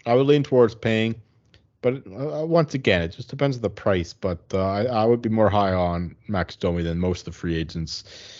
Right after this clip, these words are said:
that are available right now. Um, this guy is, uh, he's a journeyman, but, uh, he's, he seemed to get better and better over the past few years. And he's, uh,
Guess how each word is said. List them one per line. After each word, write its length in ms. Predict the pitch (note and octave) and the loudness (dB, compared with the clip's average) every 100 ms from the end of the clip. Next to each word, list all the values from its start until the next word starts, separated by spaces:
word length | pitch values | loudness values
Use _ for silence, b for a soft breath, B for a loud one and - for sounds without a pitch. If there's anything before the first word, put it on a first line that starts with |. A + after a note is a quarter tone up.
| B B B - | B B B 2
that 160 | G#2+ | 6
are 220 | G2 F#2 | 6 6
available 500 | F2+ E2+ G2 G2 G2 | 4 4 4 6 4
right 200 | G2 F#2+ | 2 0
now. 400 | F#2+ G2+ G2+ G2 F#2+ b b - G2 | -2 -2 0 0 -4 b b -16 -8
Um, 840 | F2+ F#2 F#2 F#2 F2+ - F2+ F2+ | -4 -2 -2 -2 -6 -10 -8 -6
this 140 | F#2 - | -6 -4
guy 240 | G#2+ G2 | 2 4
is, 340 | F#2+ F#2 F2 F#2 | 4 2 0 0
uh, 160 | F2+ | 0
he's 460 | F2 F2+ G#2 G2+ F#2 | 0 0 -2 -2 -2
a 80 | F2 | 0
journeyman, 580 | F2 G#2+ A2 G#2+ G#2+ | 4 6 6 6 4
but, 360 | G#2 F2+ F2 - | 2 0 -2 -2
uh, 80 | F2+ | -2
he's, 280 | F2 F#2 F#2 | 0 -2 -4
he 120 | G#2+ | -4
seemed 220 | A2 B2 | 0 2
to 60 | A2+ | 2
get 200 | A#2 F#2+ | 2 4
better 160 | A#2 | 4
and 100 | G#2+ | 4
better 200 | G2+ G2 | 4 4
over 100 | F2+ | 2
the 60 | F2 | -2
past 300 | - F#2 F2 | -4 -4 -4
few 100 | G2 | -6
years. 260 | F2 D#2+ - | -6 -8 -8
And 100 | G2 | -4
he's, 360 | F#2+ F#2 F2 | -2 -2 -4
uh, 240 | F2+ F2 | -4 -4